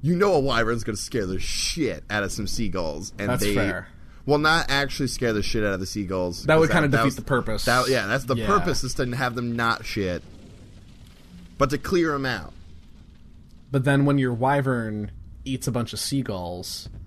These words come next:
Speaker 2: the wyvern will invariably shit out the consumed seagulls.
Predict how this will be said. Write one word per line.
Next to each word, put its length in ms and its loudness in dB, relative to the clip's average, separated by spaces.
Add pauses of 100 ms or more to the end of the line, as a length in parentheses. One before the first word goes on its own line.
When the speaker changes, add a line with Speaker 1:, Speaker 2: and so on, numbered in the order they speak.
(360)
Speaker 2:
the 100 -2
wyvern 400 2
will 460 -2 (420)
invariably 960 0 (460)
shit 360 -2
out 300 -2 (300)
the 140 -4
consumed 540 -4
seagulls. 800 -6